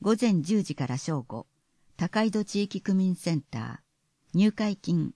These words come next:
千円。月二千五百円。問い合わせは、おきつ。電話、零八零、三零二七の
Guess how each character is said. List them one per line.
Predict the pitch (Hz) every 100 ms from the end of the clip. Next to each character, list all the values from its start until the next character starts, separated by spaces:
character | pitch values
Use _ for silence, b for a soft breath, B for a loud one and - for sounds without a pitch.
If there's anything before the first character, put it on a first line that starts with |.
| _
千 | - 214 175 123
円。 | 117 - _ _ _ -
月 | - - 220
二 | 160 165
千 | 226 208
五 | 139
百 | 143 156 - 139
円。 | 113 - _ _ _ _ -
問 | 202 202
い |
合 | 190
わ | 180
せ | - 156
は、 | 139 - _ _ -
お | 160
き | - 196
つ。 | - 160 _ _ _ _ -
電 | 165 190 170
話、 | 160 - _ _ -
零 | 190 226
八 | 220 220 - 147
零、 | 139 117 _ _ _
三 | - 214 226
零 | 220 220 147
二 | 151 175
七 | 175 160 143
の | 135